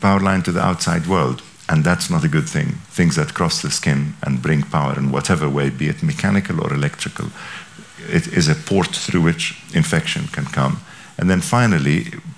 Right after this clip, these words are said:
most of us don't really appreciate what this little organ does, but it does actually pump five liters a minute. Five liters is what you've got in you.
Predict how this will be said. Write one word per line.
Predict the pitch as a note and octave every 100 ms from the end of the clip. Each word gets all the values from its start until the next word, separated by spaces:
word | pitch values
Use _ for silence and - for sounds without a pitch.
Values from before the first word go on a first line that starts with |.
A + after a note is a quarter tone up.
| -
most | - A2 -
of | G3
us | F2+
don't | - G#2 G2 -
really | G2 F2
appreciate | - - A2+ - D#2 D2
what | D2 C2
this | D2+ -
little | - D2
organ | D2 D2 D2+
does, | C#2+ D2 D2
but | D#2+ E2
it | E2
does | A2 G2+ -
actually | - - D#2+ D#3+
pump | E3 C#3+ D#3+ - - - - - -
five | - G2+ F#2+
liters | G2+ F#2+ F2 F2
a |
minute. | F2 F2 D2
Five | A2 A#2
liters | C3 A2 D#2+
is | D2
what | F#2+ -
you've | D#2+
got | D#2 E2
in | - D#2
you. | C#2